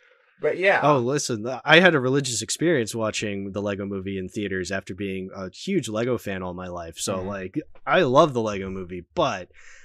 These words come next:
Speaker 2: I feel like Spider-Verse is just a little more special,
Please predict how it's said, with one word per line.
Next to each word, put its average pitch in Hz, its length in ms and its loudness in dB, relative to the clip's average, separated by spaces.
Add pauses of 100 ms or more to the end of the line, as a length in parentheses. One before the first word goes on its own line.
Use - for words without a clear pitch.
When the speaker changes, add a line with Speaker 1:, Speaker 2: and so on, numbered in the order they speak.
(320)
Speaker 2:
I 143 100 0
feel 165 260 4
like 131 300 0
Spider-Verse 104 880 -2
is 107 160 -8
just - 220 -8
a 110 40 -4
little 110 540 -2
more 101 220 -6
special, 80 580 -8